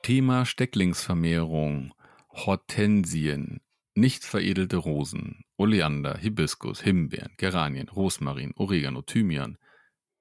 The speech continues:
Pfefferminze, Stauden wie Lavendel. All das könnt ihr über Stecklinge vermehren. Wie das genau geht, gibt's eigentlich in jedem Gartenbuch und im Internet zu finden. Prinzipiell geht's darum,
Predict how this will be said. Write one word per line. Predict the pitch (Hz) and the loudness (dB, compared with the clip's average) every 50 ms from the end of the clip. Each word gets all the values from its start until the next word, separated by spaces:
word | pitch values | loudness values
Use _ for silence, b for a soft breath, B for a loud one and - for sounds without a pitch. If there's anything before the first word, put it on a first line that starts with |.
| _ _ - | _ _ -8
Pfefferminze, | - - 123 - - 90 78 73 76 73 69 - - 78 73 | 0 0 0 2 2 0 0 2 0 -2 -4 -4 -4 -6 -4
Stauden | - - - - - 95 101 107 110 110 98 87 82 76 73 | -6 -6 -8 -6 -2 -2 0 0 0 0 0 0 0 0 0
wie | 80 80 80 78 | 0 0 0 0
Lavendel. | 76 80 82 82 76 95 110 123 117 98 82 78 73 71 69 - _ _ _ _ _ _ _ _ | 0 0 0 0 2 2 4 4 4 4 2 2 0 -2 -4 -8 _ _ _ _ _ _ _ _
All | - - 95 113 123 | -4 0 2 2 2
das | 107 104 95 92 - - - | 2 2 0 0 0 -4 -6
könnt | - - 87 85 82 - | -2 -2 -2 -2 -2 -4
ihr | - 87 80 | -2 -4 -2
über | - - - 73 71 | -2 -2 -4 -4 -4
Stecklinge | - - - - 92 - - 85 78 73 71 | -4 -4 -2 -2 -2 -2 -2 -2 -2 -2 -2
vermehren. | - - 85 78 82 87 95 101 107 107 113 117 123 - _ _ _ _ _ _ _ _ _ _ _ _ - | -4 -4 -4 -2 -2 -2 0 0 0 0 -2 -2 -4 -6 _ _ _ _ _ _ _ _ _ _ _ _ -4
Wie | - 87 | -2 0
das | 82 85 80 - - | 0 0 -2 -2 -2
genau | - 78 80 80 90 101 101 | -2 0 0 2 2 0 0
geht, | 98 98 92 95 95 90 - - - | 0 0 0 0 0 0 -4 -10 -10
gibt's | - 73 - - - | -10 -10 -10 -8 -10
eigentlich | - 57 71 78 - - | -8 -8 -8 -8 -8 -8
in | 82 | -8
jedem | 76 80 85 85 87 87 85 | -8 -4 -4 -2 0 0 0
Gartenbuch | 80 82 80 82 - - 87 90 85 80 - | 0 0 0 -2 -2 -4 -4 -2 -2 -2 -2
und | 78 76 | -4 -4
im | 65 64 | -2 -2
Internet | 87 87 - 90 85 104 - - | -2 -2 -2 -2 -4 -4 -6 -6
zu | - 87 | -8 -6
finden. | - - 87 87 - - 90 90 85 90 - _ _ _ - | -2 0 0 0 0 0 -2 -2 -2 -4 -10 _ _ _ -6
Prinzipiell | - 92 85 - - 80 - 85 78 | -4 -2 -2 -2 -4 -4 -2 -2 -2
geht's | 69 - - - | -2 -4 -8 -6
darum, | - 82 80 78 78 73 76 76 73 76 78 | -4 -2 0 0 0 -2 -2 -4 -4 -6 -8